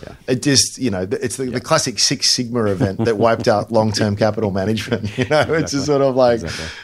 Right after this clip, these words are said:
Speaker 2: it's just, yeah, it's, it's, I, I love having the conversations. I love thinking these things through, but yeah, there's, there's, there's other things to, bigger things to worry about.
Speaker 1: And on that note,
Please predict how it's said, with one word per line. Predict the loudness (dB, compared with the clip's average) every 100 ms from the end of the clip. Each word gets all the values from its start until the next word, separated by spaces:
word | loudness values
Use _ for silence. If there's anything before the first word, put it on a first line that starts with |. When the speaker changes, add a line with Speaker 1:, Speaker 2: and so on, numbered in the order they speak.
| 2
Speaker 2:
it's | 2 4
just, | 2 2 2 -2
yeah, | -6 0 2
it's, | 4 2
it's, | -2 0
I, | 0 0
I | 0 0 4 4 6 4 4
love | 2 2
having | 2 2
the | -2
conversations. | -2 -2 -2 -2 -2 0
I |
love | 2 2
thinking | 0 0 2
these | 2 0
things | 0 -2 0
through, | 4 4
but | 6 4 2 -8 -20 _ _ -4
yeah, | 2 4 4 0 -8 _ -14
there's, | -6 -4 -4 0
there's, | 2 2 0
there's | 2 4
other | 0
things | 0 -2 -4
to, | -6 -12 -10 -10
bigger | -4 2 2
things | 2 0 -2
to |
worry | -2 0
about. | -2 -4 -6 -18 -18 -18 -16 -10 -6 -6 -6 -8 -14 -6 -4 -4 -8 -12 -14 -14 -18 -20 -4
Speaker 1:
And | 0
on | 2 2
that | 0 -4
note, | -12 -16 -20